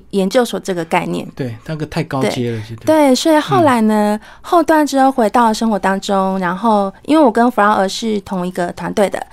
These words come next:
Speaker 1: 他又跟我分享说，哦，后来才发现说，其实这个领导者上线呢，比较利益为考量。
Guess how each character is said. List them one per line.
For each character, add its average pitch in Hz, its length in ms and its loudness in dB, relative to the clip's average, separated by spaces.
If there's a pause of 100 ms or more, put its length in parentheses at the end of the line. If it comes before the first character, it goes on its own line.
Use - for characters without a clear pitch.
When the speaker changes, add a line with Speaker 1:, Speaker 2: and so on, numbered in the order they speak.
(260)
Speaker 1:
他 226 140 2
又 233 80 4
跟 226 120 -2
我 196 220 0
分 208 160 -2
享 220 180 -2
说， 185 160 -6
哦， 202 200 2
后 269 160 0
来 233 180 2
才 190 240 -6
发 214 180 0
现 254 200 0
说， 240 120 -2
其 233 100 -6
实 214 100 -6
这 214 100 -6
个 196 100 0
领 190 140 -2
导 196 160 0
者 214 100 -4
上 220 240 -2
线 220 240 0
呢， 196 160 2 (280)
比 180 80 2
较 247 180 2
利 254 180 4
益 240 80 2
为 190 200 0
考 - 260 -8
量。 - 360 -8